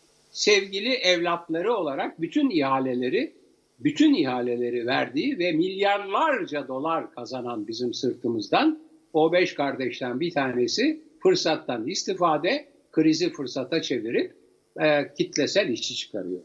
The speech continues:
Şimdi bunu da vurguladıktan sonra, e, bir, bir küçük şey daha söyleyeceğim. O da, e, hafta sonu getirilen sokağa çıkma yasağına ilişkin İçişleri Bakanlığı'nın yayınladığı genelge. Doğrudur.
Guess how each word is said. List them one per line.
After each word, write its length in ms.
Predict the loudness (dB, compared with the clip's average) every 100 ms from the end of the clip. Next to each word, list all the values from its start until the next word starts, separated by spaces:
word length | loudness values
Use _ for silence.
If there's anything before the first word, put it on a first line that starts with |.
| _
Şimdi 260 | 0 2 4
bunu 240 | 4 4
da 260 | 2 0 -4
vurguladıktan 760 | -6 -2 -2 -2 -4 -2 -2
sonra, 520 | -2 -2 0 0 -2 -10 _ _ -4
e, 240 | 0 0 -2 -2
bir, 200 | -2 0
bir 300 | 0 -2 -2
küçük 320 | 0 0 0 2
şey 260 | 2 2
daha 200 | 2 0
söyleyeceğim. 580 | 0 -2 -2 -2 -2 0
O 160 | 0 2
da, 240 | 0 -2 _ _ _
e, 340 | -2 0 0 -2
hafta 400 | 0 -2 0 -2
sonu 500 | 0 0 0 -2 -2
getirilen 580 | -2 0 -2 0 0 0
sokağa 480 | -4 -2 0 -2
çıkma 320 | -4 -10 -2 0
yasağına 560 | 0 0 0 0 0
ilişkin 600 | -2 -2 -4 -2 -2 -2 -6 -12 -6
İçişleri 600 | 0 0 2 2 2 2
Bakanlığı'nın 720 | 0 0 0 0 0 -2 -6 _ _ 0
yayınladığı 640 | 2 4 4 2 -2 -2
genelge. 580 | -2 -2 -2 -4 -8 -14 _ _ _ _ _ 2
Doğrudur. 440 | 4 4 2 -2